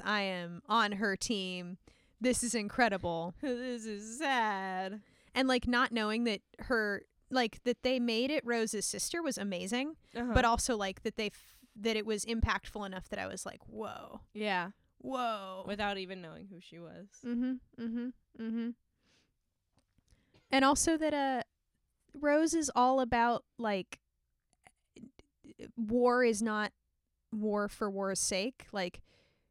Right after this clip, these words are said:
Speaker 1: we fight for those we love, not against those we hate. Like, it, and
Speaker 2: Right,
Speaker 1: that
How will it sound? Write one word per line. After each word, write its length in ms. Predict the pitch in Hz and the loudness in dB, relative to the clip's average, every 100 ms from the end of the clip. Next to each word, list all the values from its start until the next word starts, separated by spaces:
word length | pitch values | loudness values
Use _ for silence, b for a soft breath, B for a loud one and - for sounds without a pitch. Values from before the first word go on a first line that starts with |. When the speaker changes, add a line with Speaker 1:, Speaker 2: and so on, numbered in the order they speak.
| _ _ _ _ | _ _ _ _
Speaker 1:
we 140 | 254 277 | 0 2
fight 320 | - 202 - | 4 4 2
for 140 | 285 | 0
those 240 | 233 202 262 | 0 0 0
we 100 | 294 | -2
love, 380 | 339 330 180 | 0 0 0
not 280 | 196 208 208 - _ _ _ _ | -2 -4 -4 -8 _ _ _ _
against 540 | 233 190 220 208 - - | -8 -2 -2 0 -2 0
those 280 | 208 196 - | 0 0 -2
we 140 | 240 | -2
hate. 400 | 269 311 180 - _ _ _ _ - | 0 0 -2 -8 _ _ _ _ -10
Like, 240 | 185 - | -8 -6
it, 100 | 220 _ _ - | -8 _ _ 0
and 100 | 220 | 6
Speaker 2:
Right, 160 | 196 | 8
Speaker 1:
that 80 | 196 | 8